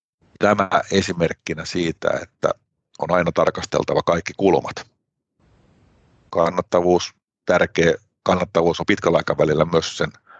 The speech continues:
maksuvalmiuden yksi perusedellytyksiä ja kilpailukyvyn perusedellytyksiä. Mut etenkin sillä lyhyellä aikavälillä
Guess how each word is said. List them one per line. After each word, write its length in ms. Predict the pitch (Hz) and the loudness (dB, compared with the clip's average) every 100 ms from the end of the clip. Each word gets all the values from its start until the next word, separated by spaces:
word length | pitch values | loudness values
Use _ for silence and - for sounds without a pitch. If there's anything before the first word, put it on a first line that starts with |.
| _ | _
maksuvalmiuden 680 | 87 - 82 78 73 71 73 | -4 -2 0 0 -2 -6 -6
yksi 140 | 71 - | -8 -2
perusedellytyksiä 840 | 78 73 78 73 67 - - - | -2 2 2 2 0 -4 -4 -4
ja 40 | 69 | 0
kilpailukyvyn 640 | 82 76 76 71 78 71 | 0 0 -2 -4 -6 -2
perusedellytyksiä. 840 | 80 76 73 71 62 - - - - - - - - - - _ _ | 0 2 2 0 0 -4 -10 -12 -12 -16 -14 -12 -14 -16 -20 _ _
Mut 120 | 87 | 0
etenkin 440 | 101 - 73 98 90 | 0 0 0 -2 0
sillä 220 | 98 92 | 2 4
lyhyellä 320 | 98 90 87 | 4 4 4
aikavälillä 600 | 90 85 85 85 82 87 | 4 4 2 2 2 2